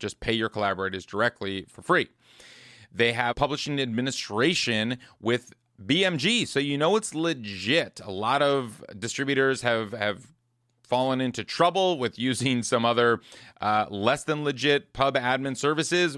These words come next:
Well, Two Lost is partnered with B M G. You know it's legit. They offer instant royalty advances. Uh, this is something that's very cool. And if you have historical streaming data and you need just a bulk payment up front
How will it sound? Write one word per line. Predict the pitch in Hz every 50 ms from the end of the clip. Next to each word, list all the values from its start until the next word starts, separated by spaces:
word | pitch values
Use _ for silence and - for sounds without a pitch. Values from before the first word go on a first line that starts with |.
| - 98
Well, | 104 123 131 139 135 - _ _ _ _ _
Two | - 175 175
Lost | 170 160 151 151 147 -
is | 135 117
partnered | - 131 127 123 123 117 110
with | 110 104 92 87
B | 110 110
M | 107 104 101
G. | 92 101
You | 98 101
know | 98 101 95
it's | 92 - -
legit. | 98 95 92 110 101 - _ _ - - - - - - - - _
They | - 120 135
offer | 123 147 156 165 - 170 170 165 160 - - _ _ _ _ _ -
instant | 208 220 214 - - 226 226 220 156 110
royalty | 107 98 107 127 151 185 202 202 170 - - 139 127
advances. | 113 95 90 98 104 101 95 92 - - 98 92 90 87 82 - -
Uh, | 98 98 95 92 85 -
this | - 95 123 156 - -
is | 160 131 113
something | - - 127 113 - 117 104
that's | 101 98 - - _
very | - 98 113 185 196 170 135 113
cool. | - - 113 110 120 139 147 - - - - - _ _
And | 113 117 120 123 123
if | 120 127
you | 123
have | 120 120 107
historical | 107 - - - 123 127 123 -
streaming | 110 - - 120 117 123 131
data | 123 139 143 151 160 170 175 143
and | 120 113 113
you | 110 107
need | 107 110 117 123 127 117
just | - 120 117 - -
a | -
bulk | 101 92 - _ 127 135 151 - - - _ _
payment | - - 127 139 147 147 135
up | 127 127 123 -
front | - - 131 151 190 214 202 -